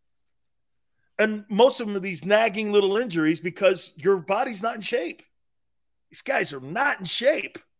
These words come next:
All of cro-, thirty-two teams. I don't, I just don't think they're in shape, man. Davis is gonna, hey, D-Train, I think Jordan Davis is gonna be a monster, man.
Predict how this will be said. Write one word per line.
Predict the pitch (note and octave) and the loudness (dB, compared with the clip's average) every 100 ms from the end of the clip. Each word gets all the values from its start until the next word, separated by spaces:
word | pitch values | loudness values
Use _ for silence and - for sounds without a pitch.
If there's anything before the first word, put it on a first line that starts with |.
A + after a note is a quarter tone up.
| _ _ _ _ _ | _ _ _ _ _
All | - D4 F4 | 8 10 10
of | C4+ - | 2 -6
cro-, | - B3+ D#4 - | -4 -2 -2 2
thirty-two | B3+ C#4+ A#3+ C#4+ | 2 4 0 -4
teams. | G#3+ C4+ C#4+ E3+ | -2 -4 -4 -2
I | D3+ | 0
don't, | A#3+ F#3 - _ _ _ _ _ _ _ _ _ _ _ | 0 -2 -8 _ _ _ _ _ _ _ _ _ _ _
I | - | -4
just | E3+ F#3 | -4 -4
don't | - A3 | -4 -4
think | A#3 F#3+ | -4 -2
they're | A3+ | 0
in | G#3+ | 0
shape, | - D#3+ C#4 D4+ | 0 0 -2 -4
man. | C3+ D#3+ G3 - _ _ _ _ _ _ _ _ _ _ _ _ _ _ _ _ _ _ _ _ _ _ _ _ _ _ _ _ | -6 -6 -8 -14 _ _ _ _ _ _ _ _ _ _ _ _ _ _ _ _ _ _ _ _ _ _ _ _ _ _ _ _
Davis | - F#3 G#3+ D3 | 2 2 2 -4
is | C3 | -6
gonna, | E3+ D#3+ | -4 2
hey, | F3 A#2+ - _ | 0 0 -8 _
D-Train, | B2 G#3 - A#3 A#3 A3+ _ _ _ _ _ _ _ | -2 -2 2 0 0 -6 _ _ _ _ _ _ _
I | - A3 | 0 0
think | F#3+ | 0
Jordan | D#3+ D3 | -2 0
Davis | C3 D#3 A#2+ | 2 2 0
is | |
gonna | A#2+ A2+ | -8 -6
be | A#2+ | -4
a | |
monster, | A2+ B2+ C3 - A2 | -2 -2 -4 -8 -12
man. | G#2 A2 | -10 -10